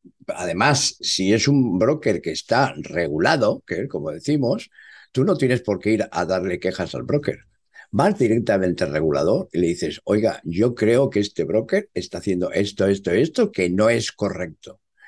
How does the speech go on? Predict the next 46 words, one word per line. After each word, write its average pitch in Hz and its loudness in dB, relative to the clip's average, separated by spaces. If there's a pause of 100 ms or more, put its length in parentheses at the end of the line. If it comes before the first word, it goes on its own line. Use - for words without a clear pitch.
(240)
Y - -6
el 104 -6
regulador 110 4 (540)
se 143 0
pondrá 104 0
de 104 2
acuerdo, 156 2
vigilará 104 0
al 104 0
broker 165 2
y 208 2
te 147 2
contestará 104 0
diciendo, 107 2
"Oiga, 123 -2 (200)
pues 92 -4
realmente 110 -2
está 120 0
usted 127 0 (120)
equivocado", 131 -2
o 120 0
por 113 0
el 117 2
contrario, 113 0 (340)
le 123 0
hemos 117 -2
puesto 127 -4
una 127 2
manif-, 127 -2
una 120 0
amonestación 139 0 (220)
y 110 -8
le 165 2
hemos 165 2
puesto 113 -4
una 104 -2
multa 104 -2
al 95 2
broker 120 2
porque 113 -2
lo 98 -4
que 90 -10
usted 110 -2
decía 120 0
tenía 143 -2
razón. - -8